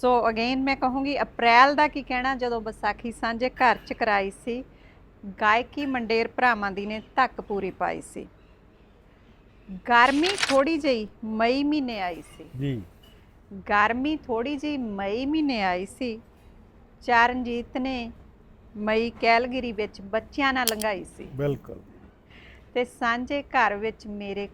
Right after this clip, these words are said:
Speaker 1: ਕੋਲ ਹੁੰਦਾ ਮੇਰਾ ਭਾਈ ਸੀ।
Speaker 2: ਭਗਤ ਵੀਰ, ਅਹ, ਸਿਹਤ ਪੱਖੋਂ ਠੀਕ ਨਹੀਂ ਬਹੁਤਾ,
Speaker 1: ਹਾਂਜੀ।
Speaker 2: ਪਰ ਉਹ ਕਿਸੇ ਵਜ੍ਹਾ ਕਰਕੇ ਉਹਨੂੰ ਇੱਥੇ ਰਹਿਣ ਦਾ ਮੌਕਾ ਮਿਲਿਆ। ਅਰਮਿੰਦਰ ਨੂੰ ਵੀ ਆਪਣੇ ਭਰਾ ਨਾਲ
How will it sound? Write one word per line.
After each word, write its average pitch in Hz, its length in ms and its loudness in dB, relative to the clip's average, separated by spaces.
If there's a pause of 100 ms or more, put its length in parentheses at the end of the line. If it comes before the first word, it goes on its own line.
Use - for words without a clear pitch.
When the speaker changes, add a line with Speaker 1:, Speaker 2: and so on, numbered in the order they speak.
Speaker 1:
ਕੋਲ 180 260 -6 (180)
ਹੁੰਦਾ 233 260 -2
ਮੇਰਾ 202 220 -8
ਭਾਈ - 320 -10
ਸੀ। - 280 -20 (1400)
Speaker 2:
ਭਗਤ 147 280 2
ਵੀਰ, 156 300 4
ਅਹ, 151 1120 0
ਸਿਹਤ 151 400 2
ਪੱਖੋਂ 151 460 -4 (400)
ਠੀਕ 151 220 -4
ਨਹੀਂ 147 220 -4
ਬਹੁਤਾ, 139 460 -6 (280)
Speaker 1:
ਹਾਂਜੀ। 165 140 -8
Speaker 2:
ਪਰ 147 100 -4
ਉਹ 147 100 -4
ਕਿਸੇ 156 280 -2
ਵਜ੍ਹਾ 156 260 0
ਕਰਕੇ 147 400 -4
ਉਹਨੂੰ 151 240 -4
ਇੱਥੇ 143 260 -6
ਰਹਿਣ 135 260 -8
ਦਾ 143 100 -6
ਮੌਕਾ 135 340 -8
ਮਿਲਿਆ। 135 300 -6
ਅਰਮਿੰਦਰ 135 360 -4
ਨੂੰ 147 180 -4
ਵੀ 147 180 -6 (540)
ਆਪਣੇ 151 300 -4
ਭਰਾ 143 340 -2
ਨਾਲ 135 360 -2